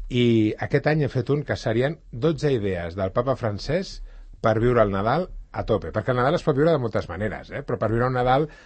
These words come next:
d'aquests que diguis, «Ostres, quin Nadal més maco.» I llavors hem, hem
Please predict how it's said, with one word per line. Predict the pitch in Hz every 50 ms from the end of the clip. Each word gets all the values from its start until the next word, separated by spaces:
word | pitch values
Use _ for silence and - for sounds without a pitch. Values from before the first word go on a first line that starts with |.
| - - - - -
d'aquests | 110 104 107 - 113 117 - -
que | - 127 117
diguis, | 113 104 98 92
«Ostres, | 95 - - - 92 87 - - - -
quin | - 135 131 135
Nadal | 127 120 117 120
més | 120 117 107 90 82
maco.» | 82 80 76 - - - - - - - - - - - -
I | - 139
llavors | 127 123 139 160 147 131
hem, | 131 123
hem | 120 117 123 123 123